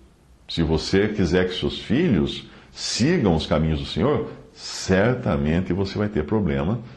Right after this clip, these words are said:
se o seu cônjuge for incrédulo. E alguém, em casos assim,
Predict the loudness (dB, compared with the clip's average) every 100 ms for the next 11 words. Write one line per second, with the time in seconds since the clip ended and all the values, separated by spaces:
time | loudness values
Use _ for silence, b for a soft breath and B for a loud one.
0 | B -10 0 0 0 0 0 0 -2 -2
1 | -2 -2 2 2 2 0 -8 -14 b b
2 | b b b _ 0 2 4 4 4 4
3 | 4 2 2 2 2 2 2 0 -2 0
4 | 2 2 -2